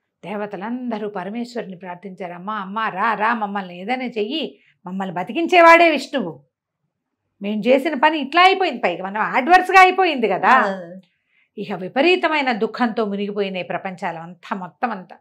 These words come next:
Speaker 2: ఉమ్.
Speaker 1: పరమేశ్వరి వచ్చింది, ఆమె ప్రత్యక్షమైంది, వచ్చి, కంగారు పడద్దు, ఏ కారణము లేకుండా ఏదీ జరగదు.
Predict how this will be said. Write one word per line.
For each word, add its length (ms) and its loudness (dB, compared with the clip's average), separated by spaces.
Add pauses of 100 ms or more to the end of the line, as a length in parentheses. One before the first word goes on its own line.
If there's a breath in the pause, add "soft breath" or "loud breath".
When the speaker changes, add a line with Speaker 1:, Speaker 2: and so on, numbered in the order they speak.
(440)
Speaker 2:
ఉమ్. 220 -10 (320)
Speaker 1:
పరమేశ్వరి 520 -8
వచ్చింది, 540 -16
ఆమె 160 -16 (340)
ప్రత్యక్షమైంది, 580 -16 (280)
వచ్చి, 300 -20 (420)
కంగారు 360 -6
పడద్దు, 400 -14 (420)
ఏ 320 6
కారణము 580 4
లేకుండా 440 2
ఏదీ 500 2
జరగదు. 420 -4